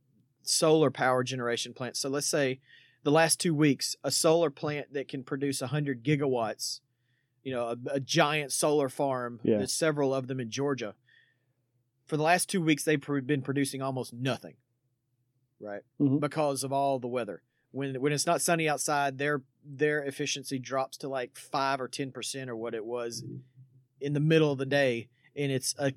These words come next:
Speaker 1: an hour or two of production at five percent of their capability instead of five hours at a hundred percent of their capability.
Speaker 2: Right.
Speaker 1: So the more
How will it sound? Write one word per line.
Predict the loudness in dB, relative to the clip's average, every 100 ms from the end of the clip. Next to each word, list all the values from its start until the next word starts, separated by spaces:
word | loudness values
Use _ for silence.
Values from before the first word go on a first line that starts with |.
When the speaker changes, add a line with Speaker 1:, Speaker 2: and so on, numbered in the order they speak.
| -4
Speaker 1:
an | -4 4
hour | 8 10 10 6
or | 4
two | 6 6
of | 8
production | 4 4 4 2
at | 0 4
five | 6 8
percent | 6 2 2 2
of |
their | 2
capability | 4 4 4 4 6 6 2 -2 -6 -8 4
instead | 6 10 8
of | 8
five | 8 10 10
hours | 6 4 2 0
at | 0
a |
hundred | 0 0 -2
percent | -4 -4 -4
of |
their | -4
capability. | -6 -8 -6 -6 -6 -6
Speaker 2:
Right. | -10 -10 -16 -20 -18 -4
Speaker 1:
So | 2 4 2 -2 _ _ _ _
the | 0 0
more | 4 4 6 6 4 -4